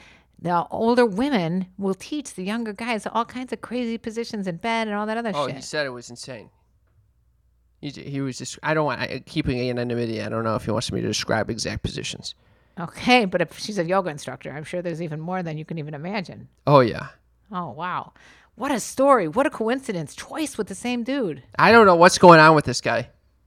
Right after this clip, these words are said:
Speaker 2: I don't know what's, and he kinda, we kinda look a little alike with the long hair. And
Speaker 1: You've got a, a doppelganger.
Speaker 2: a l-, doppelganger. <laughs>
Speaker 1: <laughs> You got a doppelganger.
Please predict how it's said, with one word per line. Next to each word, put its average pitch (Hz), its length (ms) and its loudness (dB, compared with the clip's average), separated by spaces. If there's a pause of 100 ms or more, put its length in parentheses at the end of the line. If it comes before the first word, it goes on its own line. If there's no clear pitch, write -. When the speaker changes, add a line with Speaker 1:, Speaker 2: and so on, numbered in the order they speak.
(480)
Speaker 2:
I 175 60 8
don't 180 80 8
know 165 100 6
what's, 151 260 0
and 165 120 0
he 160 100 -8
kinda, 170 340 0 (400)
we 156 100 -2
kinda 175 200 4
look 156 260 6
a 151 40 0
little 160 300 2
alike 143 340 2
with 143 120 -10
the 135 80 -4
long 147 240 2
hair. 147 220 0
And 170 100 -4 (960)
Speaker 1:
You've 254 260 -6
got 311 200 -4 (260)
a, 202 100 -2
a 208 40 -2
doppelganger. 196 960 -2 (440)
Speaker 2:
a 151 40 -8
l-, 175 220 -8 (160)
doppelganger. - 800 -8 (420)
<laughs> 480 80 -2 (540)
Speaker 1:
<laughs> 381 600 4 (320)
You 508 140 8
got 494 100 -6
a 571 340 4
doppelganger. 523 680 0